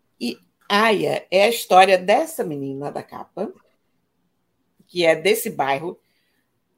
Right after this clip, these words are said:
Yopougon, que é um bairro popular em Abidjan, capital da Costa do Marfim. E a Margarita Boé tem uma frase excelente. Ela diz que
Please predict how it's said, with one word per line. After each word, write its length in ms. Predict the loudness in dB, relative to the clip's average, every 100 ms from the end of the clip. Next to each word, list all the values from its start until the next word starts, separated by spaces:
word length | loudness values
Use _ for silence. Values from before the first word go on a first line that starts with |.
| -16
Yopougon, 880 | 2 4 4 2 -10 -8 -8 -10 -18 _ _ _
que 80 | -8
é 40 |
um 60 | 0
bairro 300 | 2 0 -2
popular 580 | -8 -6 -6 -4 -4 -6
em 160 | -6
Abidjan, 460 | -6 -8 -10 -8 -8
capital 680 | -10 -14 -14 -10 -10 -10 _ _ _ _ -14
da 140 | -12
Costa 400 | -4 -4 -4 -12
do 80 | -12
Marfim. 420 | -12 -12 _ -20 _ _ _ _ _ _ _
E 180 | -4 0
a 140 | 0 -2
Margarita 640 | -6 -6 -4 -4 -4 -8 -8
Boé 260 | -4 -2
tem 200 | -2 -8
uma 160 | -10 -12
frase 560 | -12 -6 -4 -4 -6 -16
excelente. 540 | -14 -12 -12 -14 -16
Ela 240 | -12 -10 -10
diz 260 | -10 -12 -10
que 260 | -12 -12